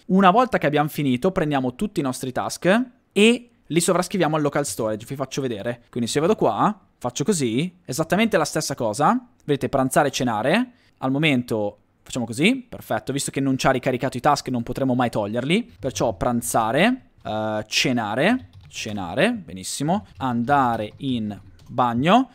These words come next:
tolgo cenare, avete visto che ce l'ha tolto? Oh, perché non mi prende mai la O per andare in bagno?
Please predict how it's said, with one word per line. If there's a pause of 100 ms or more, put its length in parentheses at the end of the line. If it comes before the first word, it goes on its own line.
(120)
tolgo
cenare,
avete
visto
che
ce
l'ha
tolto?
Oh,
perché
non
mi
prende
mai
la
O
per
andare
in
bagno?